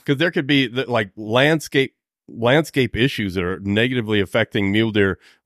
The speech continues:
um, whether it's some kind of development or whether it's the drought or whether it's overgrazing or whether it's ju-, pinyon juniper encroachment, um, or lack of fire in our forests, and all that stuff is just big picture stuff. It's really important, and it needs to be worked on if we're gonna improve mule deer herds.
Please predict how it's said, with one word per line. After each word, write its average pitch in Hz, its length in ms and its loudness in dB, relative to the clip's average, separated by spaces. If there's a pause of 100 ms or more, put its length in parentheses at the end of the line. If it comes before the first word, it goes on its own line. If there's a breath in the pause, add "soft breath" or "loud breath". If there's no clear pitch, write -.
(100)
um, 101 360 2
whether 117 280 2
it's 107 120 -4
some 123 100 2
kind 107 200 2
of 98 80 -2
development 127 640 2
or 104 160 2
whether 95 320 2
it's 87 160 -4
the 95 100 -6
drought 107 380 2
or 95 140 -2
whether 95 180 0
it's 85 120 -6
overgrazing 104 580 -2
or 92 80 2
whether 90 240 2
it's 80 120 -6
ju-, 110 180 -2
pinyon 110 340 2
juniper 113 340 0
encroachment, 110 640 -2 (300 soft breath)
um, 95 200 2
or 101 160 2
lack 104 360 0
of 92 100 -2
fire 110 400 0
in 98 80 -2
our 90 120 -4
forests, 151 400 4
and 107 100 -2
all 165 240 4
that 127 160 2
stuff 117 240 -8
is 98 80 -8
just 120 260 -6
big 156 220 0
picture 160 260 -4
stuff. 107 300 0 (320 soft breath)
It's 110 160 2
really 143 320 4
important, 123 560 -2
and 110 160 0
it 101 80 -6
needs 123 200 -2
to 113 40 -12
be 117 100 -2
worked 117 300 -4
on 107 180 -2
if 101 140 -4
we're 107 60 -6
gonna 104 160 -2
improve 98 340 -4
mule 143 180 0
deer 120 180 0
herds. 107 300 0